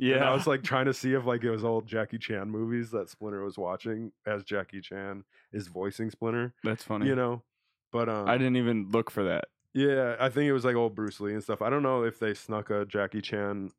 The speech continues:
Speaker 1: movie in there or not, but
Speaker 2: They probably did.
Speaker 1: um,
Speaker 2: Why not?
Speaker 1: Yeah,
Speaker 2: Why not?
Speaker 1: yeah,
Speaker 2: You
Speaker 1: I
Speaker 2: know, why
Speaker 1: thought,
Speaker 2: wouldn't
Speaker 1: I
Speaker 2: you
Speaker 1: thought
Speaker 2: put that
Speaker 1: for
Speaker 2: Easter
Speaker 1: sure,
Speaker 2: egg in
Speaker 1: like,
Speaker 2: there?
Speaker 1: it'd be old, like, Jackie Chan movies.
Speaker 2: Yeah.
Speaker 1: Um, but also just, like, having him come,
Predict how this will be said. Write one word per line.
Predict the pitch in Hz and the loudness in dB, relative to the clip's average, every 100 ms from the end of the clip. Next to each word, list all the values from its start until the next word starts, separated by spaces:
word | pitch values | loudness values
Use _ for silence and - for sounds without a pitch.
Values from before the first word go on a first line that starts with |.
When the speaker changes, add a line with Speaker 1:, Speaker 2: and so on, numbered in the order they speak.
| _ | _
Speaker 1:
movie | 117 107 101 101 | -4 -2 -2 -2
in | |
there | 104 101 | -2 -4
or | 98 | -4
not, | 98 92 - | -4 -6 -4
but | 101 127 | -2 0
Speaker 2:
They | 127 | 0
probably | 131 110 98 | 2 0 0
did. | - 92 95 92 | -6 -8 -10 -4
Speaker 1:
um, | 123 120 110 101 90 - _ _ _ | 0 0 0 -4 -8 -16 _ _ _
Speaker 2:
Why | - 196 | -6 -2
not? | 220 202 160 - | 2 4 2 0
Speaker 1:
Yeah, | 135 165 | 2 4
Speaker 2:
Why | 180 208 | 6 4
not? | 208 202 165 | 4 4 4
Speaker 1:
yeah, | 160 | 4
Speaker 2:
You | 147 | 6
Speaker 1:
I | |
Speaker 2:
know, | 156 | 6
why | 165 190 | 6 6
Speaker 1:
thought, | |
Speaker 2:
wouldn't | 196 202 190 | 6 4 2
Speaker 1:
I | |
Speaker 2:
you | 185 | 2
Speaker 1:
thought | 202 202 | 0 0
Speaker 2:
put | 170 | 0
that | 160 | 0
Speaker 1:
for | 147 | 0
Speaker 2:
Easter | 170 147 139 | 0 0 0
Speaker 1:
sure, | 123 | 0
Speaker 2:
egg | 127 | -2
in | 120 | -2
Speaker 1:
like, | 127 | -2
Speaker 2:
there? | 110 | -2
Speaker 1:
it'd | 123 | -6
be | 123 120 | -4 -4
old, | 117 117 110 | -2 -2 -2
like, | 110 | -6
Jackie | 110 107 101 95 | -6 -6 -6 -10
Chan | - 95 | -10 -10
movies. | 101 104 107 120 147 | -8 -8 -8 -2 2
Speaker 2:
Yeah. | 170 131 107 117 135 | 2 2 0 -6 -6
Speaker 1:
Um, | 113 104 98 90 - _ _ _ _ _ - | -4 -4 -6 -10 -18 _ _ _ _ _ -2
but | 139 | 2
also | 135 127 131 | 2 2 0
just, | 123 123 117 123 | -2 -2 -2 0
like, | 117 113 - - | 0 -2 -6 -4
having | 120 117 113 113 | 0 0 -2 -6
him | 107 90 117 117 113 | -6 -4 -4 -2 -6
come, | - 110 110 107 | -6 -6 -6 -10